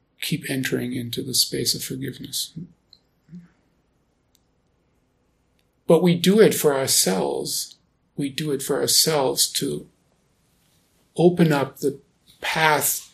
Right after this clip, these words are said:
to feeling this existential darkness which can't be fixed, which we're trying to fix when we blame others. The antidote to self-blame is self-,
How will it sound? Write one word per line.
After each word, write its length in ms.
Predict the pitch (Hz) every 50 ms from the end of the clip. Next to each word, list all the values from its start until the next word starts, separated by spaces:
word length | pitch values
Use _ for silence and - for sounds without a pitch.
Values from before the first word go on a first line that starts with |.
| _
to 360 | - - - 180 170 160 143 -
feeling 720 | - - - - 170 175 180 175 151 131 127 135 - -
this 280 | - 165 139 135 - -
existential 680 | 170 156 - - - - - 143 139 135 - 147 139
darkness 460 | 131 135 139 151 139 - 139 131 -
which 220 | - 135 - - -
can't 260 | - 143 147 143 -
be 120 | - 151
fixed, 420 | - - - - 156 - - - -
which 140 | 156 - 160
we're 80 | -
trying 340 | - - - 170 170 160 147
to 80 | 160 -
fix 380 | - - 156 151 - - -
when 160 | 175 170 156
we 80 | 156 151
blame 360 | 151 - 160 156 156 151 151
others. 400 | 147 151 151 151 156 - - - - - - - - - - - - - - - - - - - - - - - - - - - _ _ _ _ _ _ _ _ _ _ _ _ _ _ _ _ _ _ _ _ _ _ _ _ _ _ _ _ _ _ _ _ _ _ _ _ _ _ _ _ _ _ _ _ _ _ _ _ _ _ _ _ _ _ _ _ _ - - - - - -
The 160 | - - - 135
antidote 480 | 143 147 - 139 - 143 143 143 143
to 140 | - 147 139
self-blame 1400 | 131 - - 135 135 135 139 135 - - - - _ _ _ _ _ _ - - 123 123 123 120 131 151 160
is 380 | 165 156 151 147 156 - - -
self-, 580 | - 143 139 139 - - - - - - -